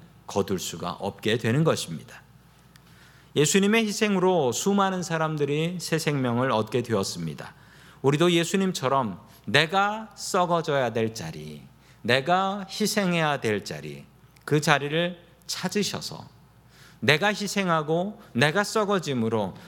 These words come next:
더 많은 생명 구원할 수 있기를 주의 이름으로 축복합니다. 아멘. 세 번째, 마지막으로 주님께서 주시는 말씀은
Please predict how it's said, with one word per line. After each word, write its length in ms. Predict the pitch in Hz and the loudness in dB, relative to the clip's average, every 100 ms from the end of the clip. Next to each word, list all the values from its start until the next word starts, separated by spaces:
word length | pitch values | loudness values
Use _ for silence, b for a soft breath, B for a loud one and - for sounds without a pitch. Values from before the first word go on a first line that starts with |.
| B | B
더 160 | - 113 | -2 2
많은 320 | 101 110 165 | 4 2 0
생명 540 | 165 160 151 139 165 165 | -4 -2 0 0 -2 -2
구원할 440 | 123 120 113 110 | 0 2 2 0
수 140 | - | -2
있기를 540 | 104 - 90 113 135 190 B B B B | -4 -4 0 2 2 -2 B B B B
주의 220 | - 147 | 2 4
이름으로 320 | 147 143 135 | 4 2 0
축복합니다. 1040 | 131 - 156 151 131 120 117 127 160 180 - - | -2 -4 -2 0 0 2 4 4 0 -6 -14 -14
아멘. 720 | - 101 101 104 101 92 87 80 - - _ _ - - - - - - - - - B B B B | 0 2 2 2 0 -2 -4 -8 -14 -20 _ _ -20 -20 -20 -20 -20 -20 -20 -20 -20 B B B B
세 200 | - 170 | 0 2
번째, 440 | 190 175 123 123 | 2 2 2 0
마지막으로 880 | 87 90 101 143 127 110 95 104 165 - | 0 -2 0 0 0 0 -2 -2 -4 -2
주님께서 520 | 131 123 117 107 107 | 0 0 0 -2 -2
주시는 360 | 95 92 104 | -2 -4 -2
말씀은 640 | 98 85 82 98 110 151 | -2 -4 -6 -2 0 0